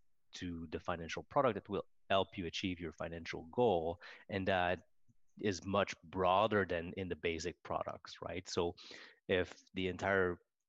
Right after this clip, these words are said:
value chain is restructured and, and, and changes, then it's got the potential to unlock a lot of value at the more sophisticated end of the spectrum as well. Um, and so other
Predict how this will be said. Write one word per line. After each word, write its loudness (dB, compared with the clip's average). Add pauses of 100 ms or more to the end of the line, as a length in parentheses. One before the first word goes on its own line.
(520)
value 2
chain 0
is -4
restructured -2
and, -10
and, -8 (200)
and -6
changes, 0
then -6 (100)
it's -6
got 0
the -4
potential -4
to -10
unlock -4
a -4
lot 0
of -4
value 2 (400)
at -2 (100)
the 2
more 0
sophisticated -4
end -10
of -12
the -6
spectrum -12
as -12
well. 0 (520)
Um, -4 (200)
and -8 (280)
so 2 (420)
other 6